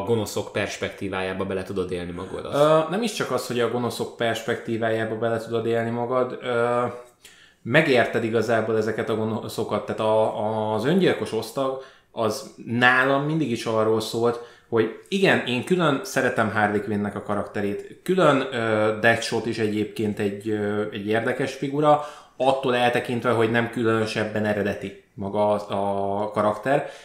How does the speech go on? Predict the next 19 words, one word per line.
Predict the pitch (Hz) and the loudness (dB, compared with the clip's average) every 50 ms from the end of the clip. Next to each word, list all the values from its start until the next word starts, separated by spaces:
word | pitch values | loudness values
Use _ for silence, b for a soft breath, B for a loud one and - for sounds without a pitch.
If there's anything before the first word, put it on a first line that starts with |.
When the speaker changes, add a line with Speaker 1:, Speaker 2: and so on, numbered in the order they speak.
| B B | B B
Speaker 2:
de | - 135 127 123 143 156 | -16 -6 -2 2 2 2
én | 160 165 | 4 2
még | 170 175 175 170 - | 2 0 0 0 2
Captain | - 226 226 - 151 117 110 | 2 2 2 2 0 -2 0
Boomerangot | 110 113 113 107 107 107 107 107 110 107 - | 0 -2 -2 -2 -2 -2 -2 -2 -2 -4 -4
is | 113 101 104 | -4 -6 -4
bírom, | 104 110 107 107 113 139 151 B B B B B B _ _ | -4 -2 -2 0 -2 -2 -4 B B B B B B _ _
aki | - 117 - - 135 | 0 0 4 4 4
egyébként | 127 131 143 139 - - 127 - | 4 4 2 0 0 0 0 0
egy | 143 139 | 0 0
ilyen | 139 135 131 135 - | 2 0 0 2 4
teljesen, | - 139 180 180 135 107 - - 110 107 113 120 110 - 127 | 4 6 6 6 6 6 4 2 0 0 0 -2 -6 -6 -4
ö, | 120 110 110 110 110 110 110 110 113 120 - | 0 2 2 4 4 6 6 6 4 4 4
neve | 117 120 117 117 113 | 4 4 4 4 2
nincs | 110 110 110 107 - | 2 0 0 -2 -2
figura | - 110 104 110 110 110 107 | -2 0 2 2 4 4 4
a | 107 | 2
D | 104 110 107 104 | 2 2 0 -2
C | 107 | -2